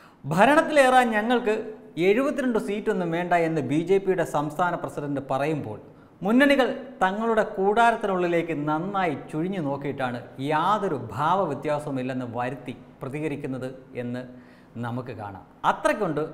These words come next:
അവരുടെ ആത്മവിശ്വാസം. കാരണം അവരുടെ കൂടെയുള്ള ഘടകകക്ഷികൾക്ക് പോലും അവരുടെ പൊതു മിനിമം പ്രോഗ്രാം ബി ജെ പിയോടൊപ്പം പങ്കുവെക്കാൻ യാതൊരു ബു-, ബുദ്ധിമുട്ടും ഉണ്ടാവില്ല എന്നവർക്ക് നല്ല ബോധ്യമുണ്ട്. ഇത് പറയുമ്പോൾ നമ്മൾ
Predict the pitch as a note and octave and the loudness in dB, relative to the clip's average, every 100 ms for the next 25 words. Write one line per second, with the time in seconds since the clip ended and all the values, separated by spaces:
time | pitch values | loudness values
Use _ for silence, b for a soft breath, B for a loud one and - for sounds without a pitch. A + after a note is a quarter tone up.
0 | - B2+ C3 C3 - - A#2 C#3 C#3 B2 | -6 -6 -4 -6 -8 -8 -2 -2 -2 -8
1 | G#2+ G#2 - - B B B - A#3 C4+ | -10 -14 -16 -20 B B B 6 8 8
2 | C4 - - - F#3 G#3+ B3 D4+ D4 G3 | 4 0 -10 -2 2 4 4 4 2 4
3 | G3+ A3 A3 G#3 G#3 F#3 E3+ G#3+ F#3+ F#3+ | 4 6 4 4 2 0 0 2 0 0
4 | E3+ F3 D3 D3+ D#3 - D3+ D#3+ G3+ F#3 | -2 -4 -2 -2 -2 -4 -2 -2 0 -2
5 | - E3+ G3 C4+ G#3 E3 E3+ D#3+ D3+ D3+ | -4 -4 -2 -2 -2 -4 -4 -4 -2 -2
6 | D3 D#3 - C3+ D#3+ E3+ G3 G3 F3 D3+ | 0 -2 -4 -6 -2 0 0 0 0 0
7 | - D3+ C#3 D3 E3 E3+ C3 C#3+ C#3+ - | -2 -6 -2 -2 -2 -4 -4 -8 -10 -10
8 | C3 C#3+ D3+ F3 F#3 E3 C3 C3+ - C#3+ | -4 -2 0 -2 -4 -6 -6 -10 -8 -4
9 | C#3+ E3+ C#3+ D3 C#3+ C3+ C#3 C#3+ C#3 B2 | -2 -2 -4 -8 -8 -6 -2 -2 -2 -4
10 | C3+ C3 C3+ C3 B2 B2 - - B B | -6 -8 -8 -8 -8 -10 -14 -16 B B
11 | B - A#2+ A#2+ B2+ D3+ D3 - - B2 | B -10 -6 -4 -2 -4 -6 -10 -8 -4
12 | C#3+ C#3+ A#2+ A2 - - - B3+ G#3+ G#3 | -2 -2 -4 -10 -14 -16 -4 0 2 2
13 | A3+ G#3 G#3+ F#3+ | 2 2 2 0